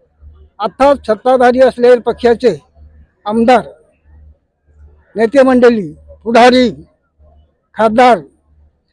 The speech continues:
रस्त्यावर जातात, दोन घमेले माती टाकतात, फोटो काढतात की आम्ही या रस्त्यासाठी, म्हणजे लोकांचे एक भावनिक हे मिळवण्यासाठी ते काम करतात.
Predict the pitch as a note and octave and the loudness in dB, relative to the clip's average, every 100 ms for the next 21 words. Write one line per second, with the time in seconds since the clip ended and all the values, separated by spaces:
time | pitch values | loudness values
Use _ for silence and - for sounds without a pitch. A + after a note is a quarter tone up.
0 | _ _ E3+ A3+ F#3+ C#4 C4+ C4 A#3+ A#3 | _ _ -6 -4 -2 0 2 2 2 0
1 | A3 A#3 D3 _ - - _ _ _ _ | 2 0 -2 _ -20 -20 _ _ _ _
2 | _ - - _ _ _ _ _ - _ | _ -20 -20 _ _ _ _ _ -20 _
3 | F3+ B3 B3 A#3 C4 C4 A#3+ G#3 C#4 C4 | 0 2 2 2 2 2 0 -2 -2 0
4 | A3+ B3 G#3 - _ _ _ - - _ | 0 -2 -2 -4 _ _ _ -20 -20 _
5 | _ - _ - - - A3 A3+ C4 A#3+ | _ -20 _ -20 -20 -6 -2 2 4 2
6 | F3+ F#3 C#3 _ _ _ - _ _ _ | -2 -8 -12 _ _ _ -20 _ _ _
7 | - B3+ G#3+ A#3 C4 B3 A#3+ A3 A3 - | -2 -2 2 2 4 4 4 2 -2 0
8 | A#3+ A#3 G#3 G#3 G3+ A3 B3 A3 F#3+ A#3+ | 0 0 -2 -4 -4 0 0 0 -6 -4
9 | B3+ A3 B3+ B3 G3 F3 G3+ C4 D4 - | -4 0 2 0 -4 -4 0 0 -2 -6
10 | _ _ _ _ _ _ _ _ _ G#3+ | _ _ _ _ _ _ _ _ _ 2
11 | C4+ C4 A#3 C4 C4 C4+ A#3 G#3 F#3+ C#3 | 4 4 4 4 4 2 0 -2 -8 -12
12 | _ _ _ _ _ _ _ A3+ A#3 A3 | _ _ _ _ _ _ _ -2 0 0
13 | G#3 F#3 - - | -4 -6 -8 -12